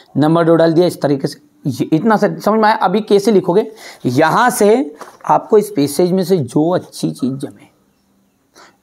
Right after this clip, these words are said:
जो अच्छा लगे, वो ऐसे पांच लाइन लिख देना, इस तरीके से लिख दोगे, मन से पॉइंट बना दिया और लिख दोगे ये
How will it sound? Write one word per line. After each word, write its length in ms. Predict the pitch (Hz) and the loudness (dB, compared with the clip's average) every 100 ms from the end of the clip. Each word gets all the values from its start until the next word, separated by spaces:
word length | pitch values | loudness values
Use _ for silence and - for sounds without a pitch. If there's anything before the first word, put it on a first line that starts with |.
| - | -4
जो 180 | 127 180 | 0 2
अच्छा 340 | 196 190 - | 2 -2 -2
लगे, 280 | 185 98 78 - _ _ _ _ - - | -2 -4 -10 -20 _ _ _ _ -20 -2
वो 120 | 147 | 2
ऐसे 240 | 151 135 147 | 4 2 0
पांच 300 | - 135 - | -2 -2 -2
लाइन 180 | 131 139 | -2 -2
लिख 100 | 143 | -4
देना, 260 | 139 98 92 - - | -8 -12 -16 -14 -12
इस 120 | - | -8
तरीके 280 | - - - | -8 -8 -18
से 120 | - - - _ _ _ _ - - | -18 -20 -20 _ _ _ _ -20 -8
लिख 100 | 135 | -6
दोगे, 240 | 131 170 233 - _ 175 | -4 -6 -8 -14 _ -6
मन 160 | 143 | -4
से 140 | 135 - | -4 -4
पॉइंट 320 | 156 143 143 | -2 0 0
बना 200 | 143 147 | 0 0
दिया 160 | 190 | 0
और 80 | 220 | 0
लिख 140 | 160 147 | -2 -4
दोगे 200 | 131 113 | -6 -6
ये 180 | 104 | -10